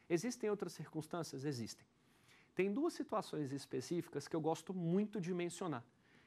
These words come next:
que eu vejo isso todos os dias. Às vezes, quando eu tô dando aula, eu vejo muita gente que é empregado sorrindo a respeito disso.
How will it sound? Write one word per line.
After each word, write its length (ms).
que 100
eu 60
vejo 340
isso 220
todos 400
os 140
dias. 460
Às 180
vezes, 200
quando 180
eu 80
tô 120
dando 280
aula, 180
eu 80
vejo 340
muita 340
gente 260
que 120
é 120
empregado 640
sorrindo 600
a 20
respeito 440
disso. 320